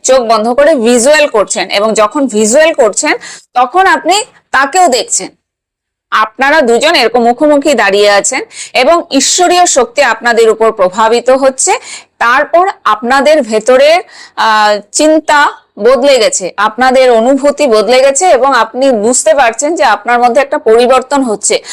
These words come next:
আপনি আপনার পার্টনারকে, আহ, সরি বলছেন এবং আপনার পার্টনারও আপনাকে সরি বলছে।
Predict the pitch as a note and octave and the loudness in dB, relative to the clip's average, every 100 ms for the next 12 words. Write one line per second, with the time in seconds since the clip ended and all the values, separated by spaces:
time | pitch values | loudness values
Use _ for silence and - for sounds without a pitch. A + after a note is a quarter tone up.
0 | - - G#3+ A3+ C4+ A#3+ A3+ A3 G3+ F#3 | -12 -4 -4 -2 -2 -2 -4 -4 -2 -4
1 | G#3+ A3+ G#3+ C4 D#4 F4+ - _ - F#3 | -4 -4 0 2 2 -2 -12 _ -10 -6
2 | - C4 C4 C#4 B3 A#3 - F4 - - | -2 0 2 2 2 2 -2 -6 -8 -18
3 | - - C4 E4+ E4+ B3+ D4 F4 - G#3+ | -20 -6 0 2 2 -2 -2 -4 -2 -4
4 | G#3 B3+ E4 D4 - A#3 A#3 F#4 - F#3+ | -2 0 2 0 -2 -4 -4 -4 0 0
5 | F#3 E3+ F3 - | 0 -4 -6 -8